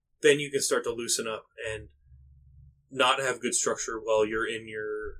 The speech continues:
your relaxed guards, especially in sparring. You, you relax, you get loose, but then when you cut,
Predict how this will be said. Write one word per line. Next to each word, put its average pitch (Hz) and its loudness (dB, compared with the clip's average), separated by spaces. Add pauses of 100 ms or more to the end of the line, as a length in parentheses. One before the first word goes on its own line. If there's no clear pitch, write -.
your 113 -2
relaxed 110 0
guards, 98 -6
especially 107 -6
in 95 -10
sparring. 101 -6 (100)
You, 107 -20
you 107 -18
relax, 113 2 (500)
you 110 -14 (560)
get 135 6
loose, 139 0 (540)
but - -6
then 120 0
when 117 -8
you 113 -12
cut, 160 4